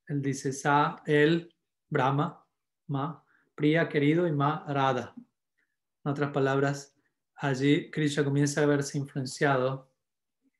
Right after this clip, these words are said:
por la influencia de Radha, que, que lo impregna todo en Braj. Ella es Bhakti Devi, como ya dije previamente.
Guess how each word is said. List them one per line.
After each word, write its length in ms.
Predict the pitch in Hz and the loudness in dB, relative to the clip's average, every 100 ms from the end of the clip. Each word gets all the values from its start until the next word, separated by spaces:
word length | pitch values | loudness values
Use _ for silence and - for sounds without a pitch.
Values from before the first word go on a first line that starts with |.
| _ _ _ _ _ _ _ _ _ _ _ _ _ | _ _ _ _ _ _ _ _ _ _ _ _ _
por 220 | - 156 147 | 0 2 4
la 180 | 143 | 4
influencia 560 | 139 139 147 139 143 143 | 2 0 0 0 0 -2
de 180 | 135 131 | -2 -2
Radha, 540 | 123 123 120 110 - _ _ _ _ _ _ _ _ _ | 0 0 0 -4 -8 _ _ _ _ _ _ _ _ _
que, 480 | - 143 135 202 - _ _ _ _ _ _ _ _ _ _ _ _ _ _ | -2 2 2 0 -10 _ _ _ _ _ _ _ _ _ _ _ _ _ _
que 120 | - | -4
lo 60 | 139 | -2
impregna 480 | 127 120 147 147 139 | -2 0 2 2 0
todo 280 | 143 135 127 | 0 0 0
en 100 | 117 | -2
Braj. 220 | 113 104 - - - _ _ _ _ _ _ _ _ _ _ _ _ _ _ _ _ | -6 -10 -18 -20 -20 _ _ _ _ _ _ _ _ _ _ _ _ _ _ _ _
Ella 260 | 135 143 143 | 0 2 2
es 160 | 143 | 2
Bhakti 320 | 139 135 - | -2 -2 0
Devi, 320 | 143 143 127 117 | 2 4 4 0
como 220 | - 123 | -4 -4
ya 100 | 131 | -2
dije 220 | 131 143 | -2 -2
previamente. 800 | 135 135 131 131 127 113 117 - | 0 0 0 -2 -6 -6 -8 -8